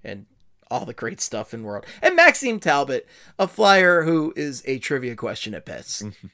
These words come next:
Speaker 1: At best.
Speaker 2: Yeah, we're, we're, I don't think we're doing better than that.
Speaker 1: Who was Maxime's Tal-, who was Maxime Talbot's best friend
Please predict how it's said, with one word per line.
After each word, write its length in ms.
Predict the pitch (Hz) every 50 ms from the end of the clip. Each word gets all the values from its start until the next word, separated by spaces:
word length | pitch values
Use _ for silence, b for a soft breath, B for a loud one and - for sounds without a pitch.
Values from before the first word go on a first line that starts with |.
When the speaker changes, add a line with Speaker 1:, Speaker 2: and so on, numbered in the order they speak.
| _ _
Speaker 1:
At 160 | 127 - -
best. 400 | - - - - - - - - - _ _ _ _ _ _ _ _ _ _ _ _ _ _ _ _ _ _ _ _ _ _ _ _ _ _ _ _ _ _ _ _ _ _ _ _ _ _ _ _ _ _ _ -
Speaker 2:
Yeah, 340 | 92 92 87 85 85 87
we're, 200 | 85 87 98 - -
we're, 120 | 95 98 90
I 60 | 95
don't 100 | 95 90
think 140 | 101 92 80
we're 60 | 78
doing 180 | 76 73 73
better 180 | 65 - - 104
than 180 | - 65 58 60
that. 220 | 65 69 - - _ _ _ _ _ _ _ _ _ _ _ _ _ _ _ _ _ _ _ _ _ _
Speaker 1:
Who 80 | -
was 180 | 494 571 508 - -
Maxime's 540 | 381 381 - - - 302 269 254 220 -
Tal-, 340 | - - 202 180 180 180 - - - - 175
who 120 | 202 311
was 160 | 359 392 -
Maxime 340 | 285 269 262 - - 247 226
Talbot's 720 | - 214 196 185 180 175 165 165 - - - - - - _ -
best 440 | 139 - 170 165 170 160 - - -
friend 600 | - - 156 151 143 135 123 117 113 107 110 -